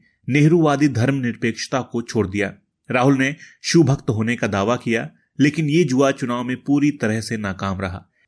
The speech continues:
इसी हवा में बीजेपी ने संसद के दोनों सदनों से सीएए एक्ट पास करा लिया। फिर बीजेपी का हौसला बढ़ा और गृह मंत्री अमित शाह ने देशव्यापी एनआरसी यानी नेशनल रजिस्टर ऑफ सिटीजन्स का प्रस्ताव रख दिया। इस तरह का एक रजिस्टर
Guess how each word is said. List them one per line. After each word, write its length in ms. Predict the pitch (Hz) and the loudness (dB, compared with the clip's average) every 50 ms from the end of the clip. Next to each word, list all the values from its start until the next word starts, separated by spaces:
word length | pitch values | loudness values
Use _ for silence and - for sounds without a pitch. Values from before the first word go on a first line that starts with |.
| _ _ | _ _
इसी 220 | 165 147 - 151 175 | -2 0 2 4 4
हवा 240 | 147 151 160 165 160 | 6 6 6 6 4
में 220 | 147 165 170 143 | 2 0 -2 0
बीजेपी 420 | 120 117 110 117 127 123 - 160 147 | 0 0 2 2 0 2 2 0 0
ने 120 | 139 143 143 | 0 -2 -4
संसद 360 | - 135 120 113 131 - - | -4 -4 -4 -4 -4 -6 -4
के 120 | 135 120 110 | -4 -4 0
दोनों 300 | 104 117 127 143 151 131 | 2 0 0 0 -2 -4
सदनों 340 | - 123 110 113 123 139 | -4 -4 -4 -4 -4 -6
से 280 | 135 - 120 117 135 147 - _ _ _ _ - | -4 -2 -2 -4 -4 -6 -10 _ _ _ _ -12
सीएए 560 | - - - 170 170 151 151 151 143 156 156 143 - - | -8 -4 -2 0 2 2 2 2 2 2 0 -2 -2 -2
एक्ट 300 | 120 117 117 - _ - _ _ _ _ _ _ | -4 -4 -4 -6 _ -20 _ _ _ _ _ _
पास 240 | 139 135 139 131 - | 0 0 0 -2 -4
करा 240 | - - 104 98 95 | -6 -4 -2 -2 -2
लिया। 280 | 92 95 98 95 92 - _ _ _ _ _ _ _ _ | 0 0 -2 -2 -4 -8 _ _ _ _ _ _ _ _
फिर 160 | - 190 196 151 | 2 2 4 4
बीजेपी 440 | 135 147 135 139 147 147 165 165 | 2 2 4 4 2 4 2 2
का 120 | 165 156 120 | 2 2 0
हौसला 340 | 107 117 113 - - 151 147 | 0 0 -2 0 0 0 0
बढ़ा 260 | 139 131 127 139 143 | 2 0 0 0 0
और 280 | - 123 120 117 117 117 117 | 2 2 2 2 0 -2 -2
गृह 240 | 107 139 160 165 | 2 4 4 4
मंत्री 380 | 151 147 143 135 - - 147 156 - - | 4 2 -2 -4 -4 -2 -2 -2 -2 -2
अमित 260 | 120 120 139 135 - | -2 -2 -2 -4 -4
शाह 300 | - - 143 151 160 151 | -4 -2 0 0 0 0
ने 220 | 127 131 139 151 - - - _ _ - | 0 -2 -4 -6 -10 -18 -20 _ _ -2
देशव्यापी 640 | 113 131 160 160 160 - 139 135 127 - 147 143 143 - 135 | 2 2 2 2 2 0 0 0 0 0 0 -2 0 -2 -2
एनआरसी 500 | 127 123 120 117 113 - 123 107 98 107 | -2 0 0 0 -2 -2 -4 -4 -2 -2
यानी 240 | 107 107 113 110 107 110 - _ - | -2 -2 -2 -4 -6 -8 -12 _ -4
नेशनल 540 | 113 139 156 160 156 - - 170 175 175 147 | 0 2 2 2 2 0 -2 -2 -2 -2 0
रजिस्टर 460 | 120 113 110 127 123 - - 147 123 | 0 0 0 -2 -6 -4 -4 -4 -2
ऑफ 260 | 117 117 117 - - _ _ _ | -2 -4 -4 -6 -12 _ _ _
सिटीजन्स 520 | - - 156 135 131 113 107 101 98 98 - - _ | -6 -6 -4 -4 -2 -4 -4 -4 -4 -8 -12 -16 _
का 180 | - 127 117 117 | -4 -4 -4 -4
प्रस्ताव 480 | 117 - 139 - - - 120 110 101 101 | -6 -8 -8 -8 -4 -2 -2 0 0 -2
रख 80 | 92 92 | -4 -4
दिया। 280 | 95 104 98 95 - - _ _ _ 160 | -4 -4 -4 -4 -6 -12 _ _ _ -2
इस 140 | 143 - | -2 0
तरह 180 | - 156 156 156 | 0 0 0 2
का 180 | 156 156 151 - | 0 0 -2 0
एक 260 | - 131 131 127 120 | 0 -2 -2 0 -2
रजिस्टर 460 | 117 117 135 135 - - 135 135 | -4 -4 -4 -8 -6 -6 -6 -6